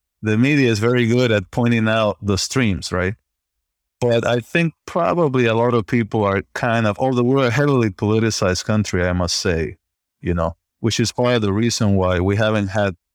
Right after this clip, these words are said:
any kind of comprehensive immigration reform, you know, in over twenty years or so, which is a real problem. Uh, so that just so, shows how the,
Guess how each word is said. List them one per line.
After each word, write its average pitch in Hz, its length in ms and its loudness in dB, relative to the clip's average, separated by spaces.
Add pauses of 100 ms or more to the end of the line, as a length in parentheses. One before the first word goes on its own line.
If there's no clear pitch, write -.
any 104 220 -2
kind 117 260 -2
of 101 120 -4
comprehensive 101 720 0
immigration 98 560 0
reform, 92 560 -2 (1500)
you 113 120 2
know, 101 120 0
in 104 100 0
over 95 240 0
twenty 98 340 -2
years 107 380 0
or - 120 -6
so, - 280 -10 (100)
which 98 240 -4
is 92 120 -2
a 90 120 0
real 95 260 0
problem. 104 580 -2 (340)
Uh, 95 300 -2
so 101 280 -2
that 107 200 2
just 113 220 -2
so, 110 320 2
shows 113 340 0
how 101 400 0 (320)
the, 101 180 -2